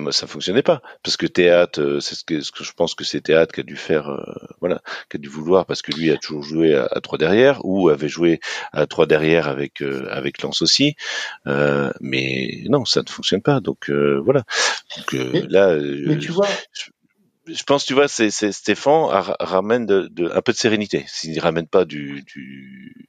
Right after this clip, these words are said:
Speaker 1: voilà. Mais ça va pas
Speaker 2: Mais, mais tu
Speaker 1: changer.
Speaker 2: mais tu
Speaker 1: Et
Speaker 2: vois,
Speaker 1: je
Speaker 2: par
Speaker 1: pense que
Speaker 2: exemple,
Speaker 1: Pierre
Speaker 2: le,
Speaker 1: Sage,
Speaker 2: le
Speaker 1: voilà, il va
Speaker 2: différentiel
Speaker 1: peut-être amener un peu de, un peu de cette sérénité qui manquait
Speaker 2: Oui, oui,
Speaker 1: aux
Speaker 2: oui, non,
Speaker 1: Lyonnais.
Speaker 2: mais je suis d'accord, mais,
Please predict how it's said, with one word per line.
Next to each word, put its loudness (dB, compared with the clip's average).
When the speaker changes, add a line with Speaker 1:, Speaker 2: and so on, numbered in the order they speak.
Speaker 1:
voilà. -6
Mais 2
ça -6
va -8
pas 4
Speaker 2:
Mais, 4
mais 6
tu -2
Speaker 1:
changer. -4
Speaker 2:
mais 2
tu -6
Speaker 1:
Et -4
Speaker 2:
vois, 6
Speaker 1:
je 0
Speaker 2:
par 2
Speaker 1:
pense 2
que 2
Speaker 2:
exemple, -2
Speaker 1:
Pierre 2
Speaker 2:
le, -2
Speaker 1:
Sage, 4
Speaker 2:
le 4
Speaker 1:
voilà, 6
il 0
va 4
Speaker 2:
différentiel 2
Speaker 1:
peut-être -2
amener 2
un 4
peu -4
de, -2
un 2
peu -8
de -12
cette -10
sérénité -4
qui -12
manquait -4
Speaker 2:
Oui, 8
oui, 6
Speaker 1:
aux 4
Speaker 2:
oui, 4
non, 2
Speaker 1:
Lyonnais. 2
Speaker 2:
mais 0
je -4
suis -6
d'accord, 0
mais, -2